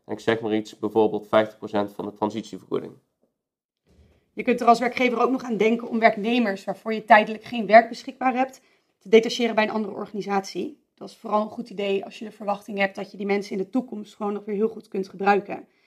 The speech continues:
Speaker 2: En dat kan ook bij die huidige, bij de huidige crisis echt een heel re-, reëel scenario zijn. Ehm,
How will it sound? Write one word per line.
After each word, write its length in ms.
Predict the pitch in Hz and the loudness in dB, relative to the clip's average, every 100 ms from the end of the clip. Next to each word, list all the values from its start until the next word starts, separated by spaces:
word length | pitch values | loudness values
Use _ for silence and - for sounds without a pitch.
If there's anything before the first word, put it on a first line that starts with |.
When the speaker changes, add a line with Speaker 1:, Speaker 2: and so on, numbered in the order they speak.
| _ _ - | _ _ 0
Speaker 2:
En 80 | |
dat 180 | 208 233 | 2 4
kan 180 | 233 226 | 4 4
ook 100 | 220 | 6
bij 120 | 220 | 4
die 100 | 208 | 4
huidige, 300 | 196 202 - - | -2 -2 -6 -6
bij 120 | 208 | -4
de 80 | 196 | 0
huidige 300 | 214 220 226 | -2 -2 -14
crisis 460 | - 214 214 208 | -14 -14 -14 -18
echt 220 | - 214 214 | -14 -12 -8
een 60 | |
heel 200 | 202 214 | -6 -6
re-, 260 | 190 196 196 _ | -4 -6 -6 _
reëel 320 | 196 202 196 | -2 0 0
scenario 520 | - 214 226 190 156 | -4 0 2 2 -2
zijn. 320 | - 175 302 - _ _ _ _ _ _ _ | -8 -6 -6 -8 _ _ _ _ _ _ _
Ehm, 380 | - 196 196 202 | -12 -8 -6 -6